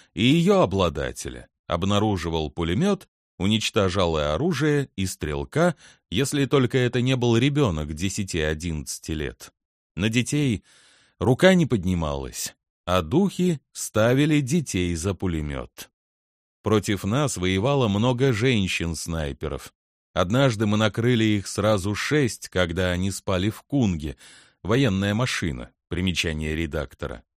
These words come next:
По документам все оказались из Прибалтики. За первую чеченскую кампанию в отпуск выбрался один раз. Мне, как и многим офицерам, денег тогда не платили.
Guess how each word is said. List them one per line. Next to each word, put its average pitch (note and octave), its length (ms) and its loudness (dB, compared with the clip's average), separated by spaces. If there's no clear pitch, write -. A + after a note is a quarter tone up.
По G2 120 0
документам C#3 760 2
все F3+ 260 2
оказались G#2 640 2
из G2 180 -2
Прибалтики. C#2 880 -6
За F2 220 2
первую C#3 420 6
чеченскую A#2+ 680 0
кампанию B2 680 2
в G2 60 0
отпуск D3+ 480 0
выбрался B2+ 680 2
один A#2 320 2
раз. F2+ 480 -2
Мне, C3+ 320 2
как G2 200 0
и G2 40 0
многим F#2+ 420 0
офицерам, B2 760 2
денег D3 400 0
тогда F#2+ 380 0
не G2+ 120 -2
платили. D2 720 -6